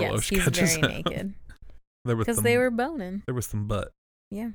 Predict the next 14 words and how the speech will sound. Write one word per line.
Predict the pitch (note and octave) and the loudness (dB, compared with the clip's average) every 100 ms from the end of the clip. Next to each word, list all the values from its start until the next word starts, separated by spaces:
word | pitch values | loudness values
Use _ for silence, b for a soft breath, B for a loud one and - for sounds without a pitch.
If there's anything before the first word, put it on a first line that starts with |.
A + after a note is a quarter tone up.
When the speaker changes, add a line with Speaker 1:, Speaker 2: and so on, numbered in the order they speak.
| - A#2+ | -10 -8
Speaker 2:
We | |
got | A#2 - | -6 -6
to | |
see | - A2 | -6 -4
LaRoche's | G#2 G2+ G2 - G#2+ | -4 -4 -4 -6 -10
butt | A2 - - _ | -8 -8 -8 _
a | - | -8
couple | A2+ - | -6 -6
of | - | -12
times. | - - - - | -12 -12 -14 -12
Speaker 1:
It's | - - | -10 -10
true. | F#3 - F3 | -10 -10 -14
<gasps> | - | -6
I | B3+ A#3+ - | -4 -4 -8